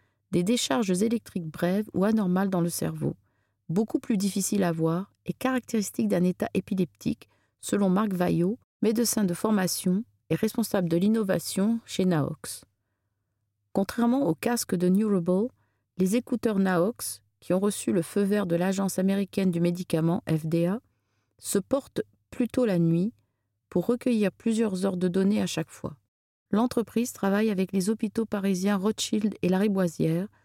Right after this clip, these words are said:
pour comprendre les liens entre ces spikes et l'Alzheimer,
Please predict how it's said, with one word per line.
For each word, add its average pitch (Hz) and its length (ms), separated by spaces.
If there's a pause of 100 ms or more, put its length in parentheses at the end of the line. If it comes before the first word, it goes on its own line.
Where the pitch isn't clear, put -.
(240)
pour - 180
comprendre 220 520
les 175 140
liens 175 340
entre - 260
ces 165 160
spikes - 540
et 180 100
l'Alzheimer, 175 600